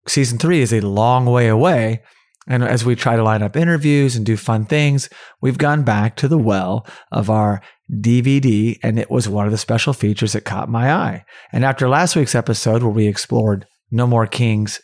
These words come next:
Sweep the Leg, the two thousand and seven music video, I just thought, "Hey, let's explore this," because I don't think I ever saw this music <laughs> video until I watched it the other day.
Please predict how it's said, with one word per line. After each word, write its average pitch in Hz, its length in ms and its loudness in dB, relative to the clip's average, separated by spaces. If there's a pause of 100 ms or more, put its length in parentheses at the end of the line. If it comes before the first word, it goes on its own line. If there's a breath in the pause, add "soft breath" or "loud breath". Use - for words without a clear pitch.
Sweep 123 360 -2
the 107 80 -2
Leg, 113 460 -2 (400)
the 101 260 -6 (200)
two 127 160 -2
thousand 107 400 -2
and 92 120 -6
seven 117 560 -2 (100)
music 101 340 -2
video, 95 460 -8 (360 soft breath)
I 120 140 -2
just 117 220 -2
thought, 117 180 0
"Hey, 156 200 2
let's 143 200 -2
explore 165 400 0
this," 165 160 0
because 139 400 -2 (420)
I 190 140 -2
don't 233 160 -2
think 196 180 0
I 190 120 2
ever 147 180 -2
saw 190 420 0
this 131 200 -2
music 113 300 0
<laughs> - 20 -6
video 113 520 0 (380 loud breath)
until 127 320 2
I 127 100 4
watched 120 320 2
it 117 80 -4
the 117 100 2
other 107 160 2
day. 101 380 0